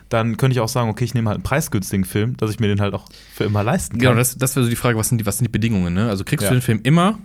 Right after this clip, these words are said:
Speaker 1: Mhm.
Speaker 2: und, äh, ist der auch immer, ja.
Speaker 1: Bin ich eine Person, die generell viel Film shootet
Speaker 2: Ja.
Speaker 1: oder shoote ich halt
Speaker 2: Und was
Speaker 1: Commercial,
Speaker 2: Ja.
Speaker 1: also Porträts
Speaker 2: Und
Speaker 1: oder Stuff, die irgendwo fett gedruckt werden?
Speaker 2: Und was, was shootest du, ne? Also das ist ja auch die Frage. Okay, gib mir doch mal, <laughs> ich glaub,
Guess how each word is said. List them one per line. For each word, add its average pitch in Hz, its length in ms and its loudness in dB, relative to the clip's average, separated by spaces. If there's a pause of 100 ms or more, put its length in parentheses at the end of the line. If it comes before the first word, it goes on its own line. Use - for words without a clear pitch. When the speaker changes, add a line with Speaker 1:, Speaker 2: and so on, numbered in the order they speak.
(180)
Speaker 1:
Mhm. 117 260 -4 (140)
Speaker 2:
und, 101 480 0
äh, 104 200 -2
ist - 200 -8
der 107 80 0
auch - 80 -6
immer, 101 280 -2 (380)
ja. 110 200 0 (200)
Speaker 1:
Bin 113 140 2
ich 127 80 4
eine 123 100 4
Person, 123 380 4
die 135 100 4
generell 110 540 0
viel 180 440 2
Film 185 300 0
shootet 180 400 2
Speaker 2:
Ja. - 60 -12
Speaker 1:
oder 127 180 2
shoote 147 320 -2
ich 107 180 -4
halt 110 240 -4
Speaker 2:
Und 110 160 0
was - 100 0
Speaker 1:
Commercial, 110 600 2 (220)
Speaker 2:
Ja. 117 160 0
Speaker 1:
also 98 420 -4 (400)
Porträts 110 460 0
Speaker 2:
Und 117 60 0
Speaker 1:
oder 107 120 2
Stuff, 101 300 0
die 104 120 -2
irgendwo 98 300 -2 (200)
fett - 280 -6
gedruckt 104 380 -6
werden? 104 120 2
Speaker 2:
Und 107 140 2
was, 104 260 -2
was 110 180 -2
shootest 98 360 -4
du, 92 80 -2
ne? 113 260 2
Also 113 160 0
das 110 100 0
ist - 60 -4
ja 113 60 2
auch 101 40 -2
die - 120 -4
Frage. 87 340 -4
Okay, 156 280 2
gib 156 180 2
mir 180 80 4
doch 147 100 4
mal, 131 220 4
<laughs> 151 360 4
ich 113 60 -8
glaub, - 240 -2